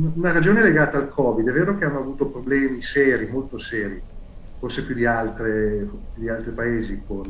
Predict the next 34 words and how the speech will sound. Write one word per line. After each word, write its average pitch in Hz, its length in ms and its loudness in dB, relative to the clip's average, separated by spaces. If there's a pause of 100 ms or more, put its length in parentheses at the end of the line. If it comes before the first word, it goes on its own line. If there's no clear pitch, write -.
eh, - 460 -8
con 127 80 -4
la 131 80 -2
pandemia, 170 880 0 (480)
però, 196 560 6
eh, 151 120 4
stanno 170 300 2
cominciando, 156 840 0
la 127 80 -10
situazione 151 420 0
sta - 320 -2
decisamente 151 540 -2
migliorando 160 840 0
e 151 160 -2
alcune 156 380 0
regioni 147 500 2
dell'India 156 480 -2
stanno 127 300 -6
cominciando 127 500 -6
ad 120 60 -2
allentare, 120 760 -4 (560)
eh, 104 500 -4
le 113 120 0
misure 120 360 0
di 113 80 -2
blocco. 104 460 -4
Questo 180 260 0
in 165 80 0
qualche 151 240 2
modo 156 220 2
ha 156 40 2
rafforzato 131 760 -4
la 110 160 -4
fiducia, 139 680 -4